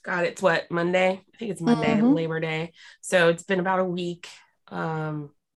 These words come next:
Speaker 1: and whew, a fever buzz has hit me hard. Um,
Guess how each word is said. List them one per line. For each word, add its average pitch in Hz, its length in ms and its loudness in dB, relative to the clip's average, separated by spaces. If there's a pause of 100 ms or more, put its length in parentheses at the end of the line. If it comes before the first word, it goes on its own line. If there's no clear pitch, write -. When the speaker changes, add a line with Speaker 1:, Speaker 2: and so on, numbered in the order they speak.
(180)
Speaker 1:
and 156 560 -6 (680)
whew, 339 340 6 (640)
a 214 120 -2
fever 202 400 0
buzz 160 240 -2
has 151 120 -16
hit 185 260 0
me 143 140 -12
hard. 185 840 -2 (840)
Um, - 380 -8